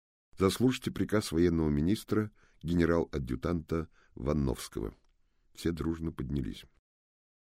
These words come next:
Его высокопревосходительство приказал вышеназванного изменника, бывшего хорунжего Зиновия Лемтюжникова, схватить и доставить в Петербург.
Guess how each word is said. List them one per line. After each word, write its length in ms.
Его 340
высокопревосходительство 1400
приказал 580
вышеназванного 920
изменника, 800
бывшего 440
хорунжего 600
Зиновия 600
Лемтюжникова, 880
схватить 760
и 80
доставить 680
в 80
Петербург. 680